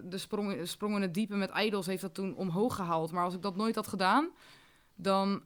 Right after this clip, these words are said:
had ik het ook niet, eh, geprobeerd. En ik, ik heb nog steeds, nog s-, eh, eh, nog steeds zelf elke dag als ik video's kijk of foto's of dingen van op so-, op socials van andere artiesten.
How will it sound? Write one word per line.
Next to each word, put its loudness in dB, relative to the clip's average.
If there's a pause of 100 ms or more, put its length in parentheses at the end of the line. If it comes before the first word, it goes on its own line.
(100)
had -2
ik -2
het -4
ook 0
niet, 2
eh, 4
geprobeerd. 2
En -2
ik, -2
ik -4 (260)
heb 0
nog 2
steeds, 4
nog -6
s-, -10
eh, -8 (380)
eh, -6
nog -4
steeds 0
zelf 2
elke 0
dag 2
als -2
ik -4 (400)
video's 2
kijk 0
of -6
foto's 0
of -6
dingen -2
van -4
op -10
so-, -4
op -8
socials -4
van -4 (300)
andere 4
artiesten. 2